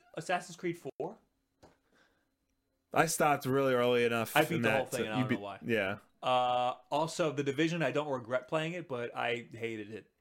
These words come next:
Speaker 2: Yeah.
Speaker 1: Okay, you can close.
Speaker 2: All right, guys, thank you for tuning in. Thank you for watching us. Thank you for chatting with us. As always,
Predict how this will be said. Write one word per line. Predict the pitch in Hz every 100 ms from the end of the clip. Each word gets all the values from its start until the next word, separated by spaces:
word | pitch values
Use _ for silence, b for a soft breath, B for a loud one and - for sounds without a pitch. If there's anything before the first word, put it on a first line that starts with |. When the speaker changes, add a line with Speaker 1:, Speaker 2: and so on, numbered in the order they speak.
| _
Speaker 2:
Yeah. | 120 101 92 - _ _ _ _ _ _ _ _
Speaker 1:
Okay, | 131 131 110 _ _
you | 123 117
can | 110 110 _
close. | - - _ _ 151
Speaker 2:
All |
right, | 131 113
guys, | 165 190 208 - - - _ _ _ _ _
thank | 175 190
you |
for | 185
tuning | 190 185 180
in. | 180 185 - _ _
Thank | 165 180
you |
for | 170
watching | 170 175 190
us. | 185
Thank | 226 262
you |
for | 240 240 226 226
chatting | - - 220 220 175
with | 120
us. | 117 127
As | 131 -
always, | 226 247 214 131 101